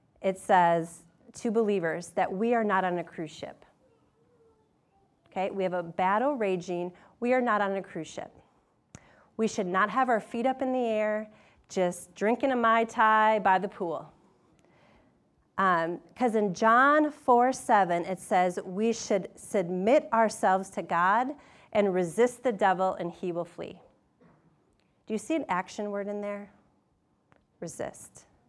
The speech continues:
right? In Galatians five one says, "It is for freedom that Christ has set us free, so stand firm. And do not let yourselves be burdened again by the yoke of slavery."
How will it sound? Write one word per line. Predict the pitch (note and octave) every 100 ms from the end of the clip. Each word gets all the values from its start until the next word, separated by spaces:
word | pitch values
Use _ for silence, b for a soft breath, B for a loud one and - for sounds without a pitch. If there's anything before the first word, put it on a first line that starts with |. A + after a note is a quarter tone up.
| _ -
right? | G3+ E4 - b b b b b
In | A3+
Galatians | A#3 B3 B3+ C#4 A#3
five | B3+ C4 C#4
one | B3 B3+
says, | - G3+ F3+
"It | G#3+ G3+
is | G#3
for | - F#3+
freedom | - B3+ C#4 E4 F4 B3
that | G3+
Christ | - A#3+ B3 -
has | A3+
set | - G#3+
us | G#3+ G#3+
free, | - G#3 E3 D#3 b b
so | - A3+
stand | F#3+ - A3+ A#3 A#3+
firm. | - G#3+ G#3 F3+ - E3 - _ _ _ _ _ _ _ _ b b b b
And | - G3+
do | A3+
not | G#3 A#3 D4 C4
let | A3
yourselves | G#3 G#3 - G3 F#3 -
be | G3
burdened | F3 G3 A3 A#3
again | G3+ F#3+ F#3+ F#3+
by | F3+
the | E3+
yoke | E3+ E3+ E3+
of | F3
slavery." | - D#3+ D#3+ D3+ -